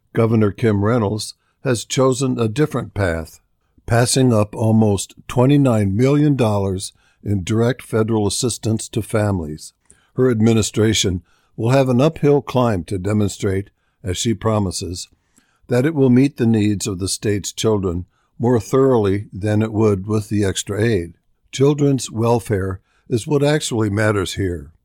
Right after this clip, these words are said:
But Reynolds's announcement has set off two weeks so far of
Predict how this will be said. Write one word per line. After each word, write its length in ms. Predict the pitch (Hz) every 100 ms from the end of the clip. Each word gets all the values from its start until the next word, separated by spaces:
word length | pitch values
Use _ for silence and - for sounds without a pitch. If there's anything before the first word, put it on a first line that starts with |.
| _ _ _ _
But 180 | - 123
Reynolds's 600 | 123 131 139 113 131 123
announcement 640 | 123 117 113 - 117 107 - _ _ -
has 340 | 117 107 - - _ _
set 340 | - 147 139
off 380 | 160 117 110 - -
two 200 | 160 170
weeks 380 | 123 123 -
so 180 | - 101
far 420 | - 92 90 104 - _ _ -
of 160 | 113